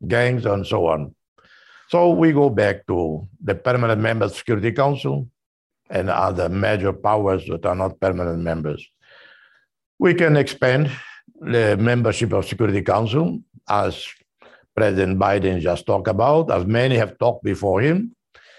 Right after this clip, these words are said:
increase the numbers of non-permanent members to better reflect the number of countries existing today, increase the number of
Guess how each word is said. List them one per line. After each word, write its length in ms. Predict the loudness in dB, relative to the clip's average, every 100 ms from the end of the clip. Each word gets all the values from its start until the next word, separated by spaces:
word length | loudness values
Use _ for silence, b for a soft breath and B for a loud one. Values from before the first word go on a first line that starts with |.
| b b
increase 720 | -2 0 2 2 4 4 4 2
the 140 | 2
numbers 640 | 2 2 2 2 2 0
of 240 | 0 -2 -4 -8
non-permanent 1160 | 0 2 4 4 2 -2 -4 0 0 0 0 0
members 720 | -2 -2 2 2 0 -4 -20 _ b b b b -2
to 140 | -2
better 560 | 0 0 0 2 2 2
reflect 720 | 2 0 -2 -2 0 0 -2 -8
the 160 | -2 -2
number 540 | 0 2 2 2 2
of 220 | -2 -4
countries 440 | -2 0 0 -2 0
existing 720 | -2 -2 0 0 0 -4 -4
today, 520 | -2 0 2 2 0 -2 _ b b _ _ b b b b b _
increase 680 | 2 4 4 4 6 6 6
the 140 | 6 4
number 640 | 4 2 0 0 0 -2 -4
of 200 | -4 -4